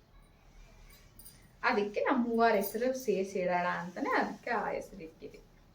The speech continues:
ಗೊತ್ತಿಲ್ದಿರೋರಿಗೆ ಹೇಳ್ತಿದ್ದೀನಿ. ಸಕ್ಕದ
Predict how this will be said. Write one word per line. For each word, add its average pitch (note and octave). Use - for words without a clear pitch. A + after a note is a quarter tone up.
ಗೊತ್ತಿಲ್ದಿರೋರಿಗೆ F#3
ಹೇಳ್ತಿದ್ದೀನಿ. A3
ಸಕ್ಕದ -